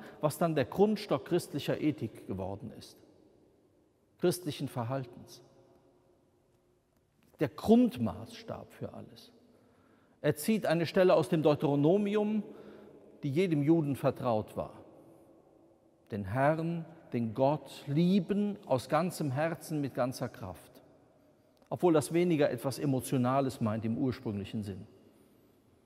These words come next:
Aber für uns kann es durchaus diese Bedeutung auch haben.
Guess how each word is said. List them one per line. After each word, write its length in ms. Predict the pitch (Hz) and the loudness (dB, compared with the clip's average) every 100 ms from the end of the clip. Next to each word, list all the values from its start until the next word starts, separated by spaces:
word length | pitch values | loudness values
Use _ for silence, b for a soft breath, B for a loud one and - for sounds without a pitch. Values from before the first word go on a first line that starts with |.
| _ _ _ - | _ _ _ -2
Aber 240 | 160 180 | 2 2
für 160 | 175 190 | 2 2
uns 240 | 196 190 | 2 -2
kann 180 | - 180 | -2 -2
es 120 | 180 | 0
durchaus 340 | - 156 139 127 | 0 0 0 -2
diese 220 | 156 127 | -4 -2
Bedeutung 500 | 127 117 123 131 117 | -2 0 0 -2 -4
auch 320 | 131 143 - | -4 -6 -8
haben. 300 | 110 113 107 | -12 -12 -16